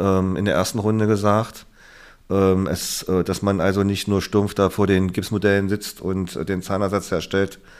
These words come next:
sondern auch das Geschehen drumherum um den Patienten kennenlernt. Und ich kann mir vorstellen, dass das, äh, viele Techniker schon interessiert.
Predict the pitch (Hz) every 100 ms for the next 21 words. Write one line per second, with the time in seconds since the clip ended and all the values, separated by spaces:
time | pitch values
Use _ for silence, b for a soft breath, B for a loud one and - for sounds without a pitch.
0 | B B B - 95 95 92 82 95 90
1 | - 90 - - 98 90 87 98 87 98
2 | 90 98 98 87 87 - 85 82 95 95
3 | 95 101 - 90 87 - B B B B
4 | B - 87 92 - 98 101 - 104 101
5 | 95 92 - - 90 87 - - - 87
6 | 87 85 - 98 98 107 95 104 98 95
7 | 95 - 101 90 92 87 101 101 -